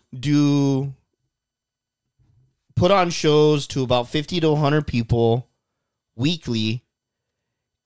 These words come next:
And then, uh, Pinky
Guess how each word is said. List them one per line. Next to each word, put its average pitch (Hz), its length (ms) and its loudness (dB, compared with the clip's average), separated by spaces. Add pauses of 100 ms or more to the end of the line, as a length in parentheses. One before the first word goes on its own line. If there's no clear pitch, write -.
(100)
And 123 280 -2
then, 135 680 -2 (640)
uh, 127 140 -8
Pinky 135 640 -6